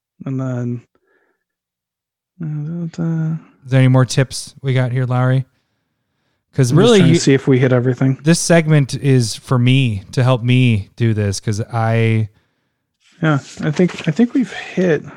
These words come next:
Speaker 1: Yeah, uh, I've hit everything that I would want to say.
Speaker 2: So if you were to
Speaker 1: Although
Speaker 2: say,
Speaker 1: the, I guess the only thing is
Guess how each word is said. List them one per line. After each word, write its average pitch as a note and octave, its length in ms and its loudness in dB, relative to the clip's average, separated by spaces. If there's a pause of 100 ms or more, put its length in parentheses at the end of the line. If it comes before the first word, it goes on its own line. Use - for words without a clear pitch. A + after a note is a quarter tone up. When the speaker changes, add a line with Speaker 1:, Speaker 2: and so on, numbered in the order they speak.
(1500)
Speaker 1:
Yeah, C3+ 240 -2 (440)
uh, D#3 180 0 (260)
I've D#3 140 0
hit F3 140 4
everything D#3+ 400 2
that D3 100 4
I C3 80 0 (460)
would C3+ 180 0
want C3+ 420 -6
to G3+ 100 -8
say. B3+ 500 -8 (400)
Speaker 2:
So E3+ 340 4
if E3+ 200 2
you F#3 120 4
were G#3+ 120 4
to F#3+ 160 0
Speaker 1:
Although F3+ 140 4
Speaker 2:
say, G3 280 6
Speaker 1:
the, - 20 2
I F3 120 4
guess G#3+ 200 2
the G#3+ 120 4
only F3 200 4
thing E3+ 400 2
is C#3+ 760 2